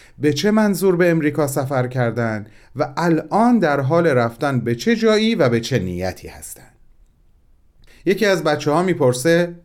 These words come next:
«ما می‌تونیم بیاین؟» این خانم جواب می‌ده: «الان نمیتونین با ما بیاین،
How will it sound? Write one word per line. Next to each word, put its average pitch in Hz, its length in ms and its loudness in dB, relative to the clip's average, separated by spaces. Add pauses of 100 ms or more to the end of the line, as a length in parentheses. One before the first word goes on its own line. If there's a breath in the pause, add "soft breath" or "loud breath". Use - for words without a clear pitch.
(600)
«ما 165 200 2
می‌تونیم 240 420 2
بیاین؟» 175 480 2 (1120)
این 294 140 2
خانم 214 320 0
جواب 170 420 2
می‌ده: 185 380 0 (340 loud breath)
«الان 170 500 2
نمیتونین 127 560 0
با 90 100 -2
ما 90 160 -6
بیاین، 80 320 -12